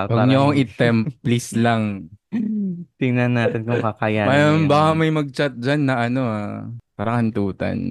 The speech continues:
Speaker 1: Baka
Speaker 2: Oo, ang
Speaker 1: magawa.
Speaker 2: dami mo pa
Speaker 1: Charot
Speaker 2: namang
Speaker 1: lang.
Speaker 2: fans. Yung mga followers
Speaker 1: Uy!
Speaker 2: ng podcast, si Eros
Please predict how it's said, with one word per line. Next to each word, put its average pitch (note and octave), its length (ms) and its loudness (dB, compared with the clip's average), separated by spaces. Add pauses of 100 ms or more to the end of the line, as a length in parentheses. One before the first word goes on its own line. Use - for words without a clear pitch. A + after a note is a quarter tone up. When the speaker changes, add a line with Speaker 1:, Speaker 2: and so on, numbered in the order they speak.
Speaker 1:
Baka G#2 220 0 (360)
Speaker 2:
Oo, G#2+ 320 -2
ang G#2 80 -2
Speaker 1:
magawa. A2 80 2
Speaker 2:
dami A2+ 160 2
mo A#2+ 140 2 (100)
pa A2+ 100 -2
Speaker 1:
Charot C3+ 220 4
Speaker 2:
namang A#2+ 100 0
Speaker 1:
lang. A2+ 240 2
Speaker 2:
fans. F#2 520 -4 (500)
Yung A#2+ 160 -2
mga B2 260 2
followers A#2 460 0
Speaker 1:
Uy! A4+ 160 6
Speaker 2:
ng A4 240 4
podcast, A2+ 560 -2
si A2+ 60 -2
Eros G2 340 0